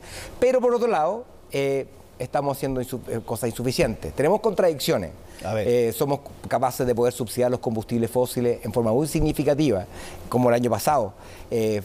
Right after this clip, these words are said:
Speaker 1: el año veinte veintidós, cada vehículo de Chile recibió un subsidio de quinientos, eh, dólares en promedio. Signif-, y al mismo tiempo que pocos son los incentivos para hacer cosas más verdes. Entonces esas contradicciones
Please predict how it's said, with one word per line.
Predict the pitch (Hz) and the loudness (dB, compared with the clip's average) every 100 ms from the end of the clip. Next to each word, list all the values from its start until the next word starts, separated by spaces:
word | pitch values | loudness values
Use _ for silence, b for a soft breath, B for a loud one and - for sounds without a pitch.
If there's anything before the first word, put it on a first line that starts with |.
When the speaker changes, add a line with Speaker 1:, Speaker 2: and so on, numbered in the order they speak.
| - | -4
Speaker 1:
el | 107 | -2
año | 113 120 | 0 0
veinte | 117 120 120 | 0 -2 -2
veintidós, | 113 107 120 139 - | -2 2 2 2 2
cada | 151 160 151 | 2 2 2
vehículo | 143 185 202 196 | 2 0 0 2
de | 190 | 0
Chile | 185 214 147 135 | 0 0 2 0
recibió | 143 147 143 156 | -2 -2 0 0
un | |
subsidio | 143 147 165 170 | -2 -4 2 2
de | 160 | 2
quinientos, | 165 180 - 180 B B B B - | 0 0 0 -2 B B B B 0
eh, | 156 | 2
dólares | 147 185 180 | 4 4 2
en | 185 | 0
promedio. | 165 214 240 113 98 - B B - | 0 2 2 0 -6 -16 B B -12
Signif-, | - 135 131 - | -4 -2 -2 -2
y | 143 147 | -2 0
al | 147 | 0
mismo | 151 165 156 | 2 2 2
tiempo | 180 180 196 202 175 | 2 0 -2 -2 -2
que | 143 143 139 135 131 | 0 2 2 0 0
pocos | 185 190 190 180 | 0 2 0 -2
son | - 180 165 | 0 0 2
los | 160 | 0
incentivos | 156 - 135 170 165 160 B B B | 0 -4 -4 0 2 2 B B B
para | 123 123 | 0 2
hacer | 131 | 2
cosas | - 127 139 | 2 2 2
más | 147 | 4
verdes. | 175 131 101 | 2 0 -4
Entonces | 120 165 190 | -2 0 0
esas | 208 | 0
contradicciones | 220 196 202 165 247 196 190 | 2 2 2 2 2 2 0